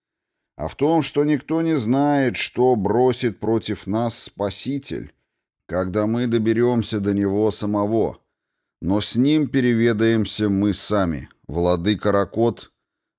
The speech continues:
владычица Сигрлин и я, ваша Этерос". "Сам в мертвяка обратится, Спаситель этот!" лихо выдал темный эльф,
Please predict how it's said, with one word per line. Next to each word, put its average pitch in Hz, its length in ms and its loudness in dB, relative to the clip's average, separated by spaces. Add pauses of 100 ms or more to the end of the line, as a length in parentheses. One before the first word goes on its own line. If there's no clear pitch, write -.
владычица 110 720 0
Сигрлин 90 760 -2 (160)
и 92 100 -2
я, 98 360 2 (100)
ваша 87 580 -2
Этерос". 78 600 -6 (680)
"Сам 175 540 0
в 131 160 0
мертвяка 151 720 2
обратится, 123 960 0 (260)
Спаситель 135 880 0
этот!" 107 480 -2 (420)
лихо 110 480 2
выдал 101 460 2
темный 92 600 0
эльф, 117 520 0